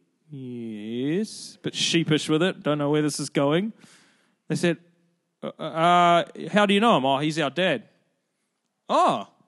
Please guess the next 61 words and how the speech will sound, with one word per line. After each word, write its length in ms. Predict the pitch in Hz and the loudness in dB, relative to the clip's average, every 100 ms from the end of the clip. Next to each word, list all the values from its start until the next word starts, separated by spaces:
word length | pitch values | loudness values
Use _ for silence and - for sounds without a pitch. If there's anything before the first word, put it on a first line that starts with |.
| - | -8
oh, 360 | 220 165 180 - | -2 0 0 -2
oh, 260 | 190 202 170 | -2 -2 -2
okay." 320 | 196 156 160 | -2 -2 -2
Uh, 300 | 165 175 170 160 _ _ _ _ - | 0 2 2 -2 _ _ _ _ -12
and 60 | 147 | -8
there's 140 | 143 | -2
a 40 | |
bit 100 | 143 | 2
of 60 | 180 | 4
a 60 | 151 | 4
line 320 | 156 165 160 | 6 4 2
coming 280 | 175 165 160 | 2 4 4
up, 180 | 165 | 2
so 100 | 165 | 0
he's 120 | 147 143 | -4 -2
like, 120 | 139 | 0
"Oh, 160 | 175 | 0
just 160 | 170 180 | 0 0
come 140 | 208 | 0
this 160 | 185 170 | -2 -2
way 140 | 180 | 0
and 100 | 156 | 0
stand 340 | 147 165 165 151 | -2 -2 -2 0
here, 240 | 156 156 | -2 -2
stand 300 | 143 160 156 | -4 -4 -4
in 80 | 143 | -2
the 80 | 139 | 2
little 280 | 143 131 117 - _ _ _ - - - 139 | 2 2 -4 -14 _ _ _ -18 -16 -12 -2
gallery 380 | 147 151 147 | 2 4 4
there 220 | 139 143 143 | 2 2 2
or 40 | |
whatever 260 | 139 139 135 | 0 -2 -2
it 140 | 135 | -2
is." 100 | 131 | -4
And 160 | 123 113 - - | -8 -12 -20 -20
he 100 | - | -10
comes 240 | - 180 156 | 0 0 2
back, 180 | 160 147 | 0 0
he 80 | |
goes, 360 | 143 143 135 - - - - | 0 0 -2 -8 -14 -12 0
"Come 160 | 247 | 4
with 140 | 240 190 | 4 4
me." 320 | 262 185 123 - | 4 2 0 -2
And 340 | 180 170 165 | 0 0 -2
we 260 | - 180 220 | -6 -2 0
got 300 | 208 214 - | 2 0 2
taken 500 | 220 208 196 170 165 | 0 2 0 0 -2
not 200 | 190 208 - | -2 -2 0
to 160 | 180 | 2
our 160 | 214 233 | 4 2
seats, 380 | - 165 151 - | 0 -2 -2 -4
but 200 | 175 160 | -6 -4
to 100 | 156 | 0
premium 400 | 208 180 165 151 | 2 4 0 -2
economy. 440 | - 185 175 131 | 2 2 2 -2
And 80 | 131 | 0
we 120 | 160 | 2
were 80 | 143 | 2
like, 260 | 127 - | 0 0
"Woo-hoo-hoo, 920 | 320 494 453 494 - 480 539 508 415 165 | 4 6 6 4 6 6 6 6 4 2
yeah. 560 | 147 233 339 220 147 | 0 2 4 4 2